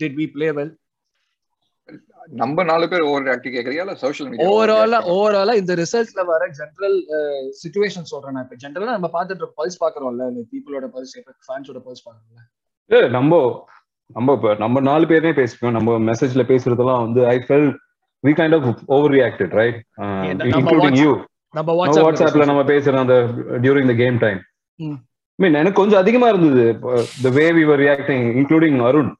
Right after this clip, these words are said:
Speaker 3: நம்ம, நீயே அப்படிதான் பேசியிருந்த. நீ க-, கடுப்பாயிட்ட, நீ எனக்கு தெரியுது நல்லா. Uh,
Speaker 2: டேய், டேய், நீ என்னைய கொஞ்சம் யோசிச்சு பாரேன்.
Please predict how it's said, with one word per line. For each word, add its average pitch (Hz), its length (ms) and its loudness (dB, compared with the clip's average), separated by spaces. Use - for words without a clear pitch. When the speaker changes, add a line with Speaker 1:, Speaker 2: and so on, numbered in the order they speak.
Speaker 3:
நம்ம, 113 540 2
நீயே 123 480 2
அப்படிதான் 143 320 2
பேசியிருந்த. 120 400 0
நீ 110 140 0
க-, 110 220 -8
கடுப்பாயிட்ட, 175 420 2
நீ 139 80 2
எனக்கு 117 220 0
தெரியுது 151 220 4
நல்லா. 113 420 0
Uh, 123 400 0
Speaker 2:
டேய், 110 200 0
டேய், - 220 2
நீ 156 100 -10
என்னைய 196 180 -6
கொஞ்சம் 190 200 -6
யோசிச்சு - 320 -10
பாரேன். 113 440 -14